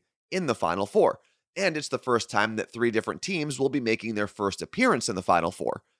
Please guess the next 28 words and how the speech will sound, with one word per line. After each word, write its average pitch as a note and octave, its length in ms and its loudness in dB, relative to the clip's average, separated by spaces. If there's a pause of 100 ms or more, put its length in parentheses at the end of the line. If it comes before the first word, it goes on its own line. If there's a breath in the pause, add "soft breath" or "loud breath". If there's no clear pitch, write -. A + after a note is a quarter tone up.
(220)
uconn E3 340 0
is D3+ 140 0
the D#3 180 0
only F#3+ 340 2
program D#3 600 4
remaining D3+ 480 2 (220)
that F#2+ 100 2
has G#2 240 4
ever A2 240 6
made G2 180 6
it G2 140 2
to G2+ 80 -2
this F2+ 220 2
level. F#2+ 360 4 (380)
They'll B2+ 180 0
be F#3 120 4
looking D#3+ 280 0
to C#3+ 80 -2
capture A2+ 440 4
their G2+ 160 6
fifth - 440 -2
N A#2+ 160 2
C C3 140 0
double A#2+ 240 6
A A#2 80 6
men's G#2 320 2
basketball F#2+ 460 2
championship. D3+ 680 2